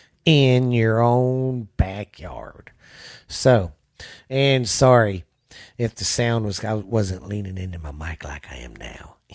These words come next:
<laughs> But just wanna say thank you again, guys. And, um,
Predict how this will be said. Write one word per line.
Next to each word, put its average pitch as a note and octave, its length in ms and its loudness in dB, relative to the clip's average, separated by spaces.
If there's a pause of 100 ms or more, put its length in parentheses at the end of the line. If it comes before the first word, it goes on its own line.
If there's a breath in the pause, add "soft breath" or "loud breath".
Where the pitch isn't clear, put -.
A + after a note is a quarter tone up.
(120)
<laughs> A#2 640 -6 (640 loud breath)
But F3 360 2 (680 loud breath)
just D#3 220 -6
wanna D#3 160 -4
say D3+ 240 0
thank C#3+ 460 -4
you C#3 220 6
again, B2+ 420 2
guys. B2 600 4
And, A#2+ 320 0
um, A#2 520 -2